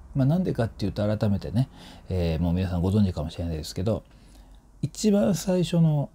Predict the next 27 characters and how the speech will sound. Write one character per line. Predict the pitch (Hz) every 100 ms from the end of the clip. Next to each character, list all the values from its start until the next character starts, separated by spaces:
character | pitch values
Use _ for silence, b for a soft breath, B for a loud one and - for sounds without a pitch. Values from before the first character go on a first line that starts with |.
| - 143
印 | 147 143 -
象 | 139 131
っ |
て | -
い | 87
う |
の | 80
は |
一 | 82 - 135
番 | 139 127
最 | 131 131
初 | 120
し | -
か | 87
な | 87 98
い | 82
の | -
で、 | - - 85 - - - - - - -
当 | -
た | 107
り | 104
前 | 98
で | 90
す | -
け | -
ど | -
ね。 | 117